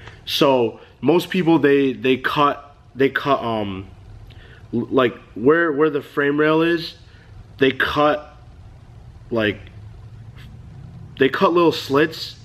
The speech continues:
and then bend them up and then tuck the wires up there, which is what I did recently in the winter because I was driving to a friend's house and the car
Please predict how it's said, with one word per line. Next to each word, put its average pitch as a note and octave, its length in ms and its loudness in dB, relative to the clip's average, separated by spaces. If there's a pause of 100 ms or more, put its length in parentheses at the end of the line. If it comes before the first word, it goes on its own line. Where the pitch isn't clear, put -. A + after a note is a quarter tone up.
(360)
and C3+ 120 2
then B2+ 220 0
bend D3 240 2
them C3+ 160 0
up C#3+ 200 0
and A#2 140 -6
then A2+ 200 -6
tuck - 240 -6
the B2 100 2
wires B2 340 2
up A2 200 -4
there, A#2+ 200 0
which A2 200 -4
is A#2 80 0
what C3+ 120 2
I C#3+ 120 2
did C3+ 240 0
recently C#3 420 0
in A#2+ 80 2
the G#2 80 -2
winter A2+ 540 0 (400)
because B2 640 0 (560)
I B2+ 60 2
was B2+ 180 0
driving C#3+ 360 0
to C3+ 100 -2
a A#2+ 60 -4
friend's D3 360 -2
house A#2+ 340 -4
and A2 300 -6
the G#2 60 -6
car C3 440 -2